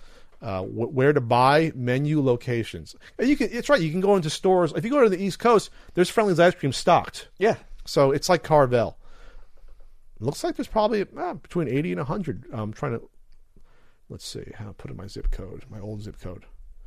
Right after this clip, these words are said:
Speaker 1: There used to be one about fifteen minutes away, and boy, did I take that for granted as, as a kid.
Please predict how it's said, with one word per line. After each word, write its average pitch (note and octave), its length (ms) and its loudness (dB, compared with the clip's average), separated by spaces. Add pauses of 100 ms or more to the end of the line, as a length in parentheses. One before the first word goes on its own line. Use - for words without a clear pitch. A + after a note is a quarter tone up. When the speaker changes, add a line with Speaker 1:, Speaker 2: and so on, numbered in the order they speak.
(340)
Speaker 1:
There B2 100 2
used G#3 160 6
to A3 60 2
be G3 40 4
one F3+ 160 6
about D3 220 6
fifteen D#3+ 300 0
minutes C3+ 260 0
away, C#3+ 220 4
and A2+ 100 0
boy, B2+ 180 4
did A#2+ 100 4
I A2 80 4
take - 200 -8
that G#2+ 140 -2
for G#2+ 100 -6
granted G#2 420 -6
as, A2+ 180 -6
as A2 160 -6
a G2+ 60 -8
kid. G#2+ 280 -4